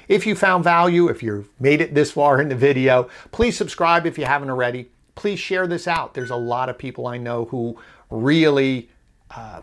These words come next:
could use this information. It's, you know, new people, but also experienced managers who struggle with meetings as well. As always, please put your comments. I really do appreciate your attention. And as I say at the end of every episode, you're in charge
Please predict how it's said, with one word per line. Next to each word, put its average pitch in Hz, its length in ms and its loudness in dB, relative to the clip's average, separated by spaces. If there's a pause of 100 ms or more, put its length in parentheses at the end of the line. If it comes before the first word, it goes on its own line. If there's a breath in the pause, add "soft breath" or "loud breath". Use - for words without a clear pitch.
could 123 180 -4
use 127 280 0
this 123 220 -2
information. 120 840 -4
It's, 208 320 -4
you 208 240 0
know, 190 80 4
new 185 260 4
people, 180 320 0
but 156 160 2
also 175 280 2
experienced 156 540 -4
managers 127 500 -4
who 117 80 -6
struggle 117 400 -2
with 117 180 -4
meetings 110 340 -6
as 110 160 -14
well. 110 320 -6 (380 loud breath)
As 123 160 -2
always, 131 340 4
please - 300 -2
put - 220 -4
your 117 80 -6
comments. 120 440 -4
I 104 40 -2
really 131 360 2
do 117 160 0
appreciate 113 560 -4
your 113 140 -4
attention. 175 540 -4 (340 loud breath)
And 113 100 -4
as 110 120 -4
I 107 80 0
say 123 220 0
at 110 100 0
the 113 120 -4
end 110 120 -6
of 110 100 -8
every 117 300 -2
episode, 117 580 -2
you're 160 240 2
in 185 60 0
charge 214 500 0